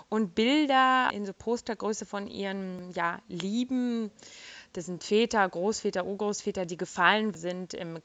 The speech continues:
Zweiten Weltkrieg und deren soll in dieser Parade gedacht werden.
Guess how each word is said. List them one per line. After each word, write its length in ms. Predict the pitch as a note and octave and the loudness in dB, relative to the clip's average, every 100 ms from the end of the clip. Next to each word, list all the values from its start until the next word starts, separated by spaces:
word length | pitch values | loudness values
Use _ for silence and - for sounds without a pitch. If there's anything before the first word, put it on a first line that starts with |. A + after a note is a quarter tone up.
| _ - | _ -20
Zweiten 360 | - F3 E3+ | -2 -2 0
Weltkrieg 560 | E3 A#3 - - B3+ - - - - | 0 -2 -2 -6 -6 -8 -18 -20 -12
und 280 | G3+ G3 G3 | -6 -2 2
deren 480 | G3+ A#3+ A3+ A3 | 4 4 4 0
soll 220 | G#3 F3+ G3+ | 2 2 2
in 180 | G3 | 0
dieser 160 | F#3 F3+ | -6 -6
Parade 580 | - F#3 E3 E3 G3+ G#3+ | -4 -2 4 4 4 0
gedacht 540 | F#3 E3+ F3+ - - | -2 -2 -4 -8 -10
werden. 480 | C#3+ C#3+ C#3+ C#3+ D3 | -2 0 -2 -6 -14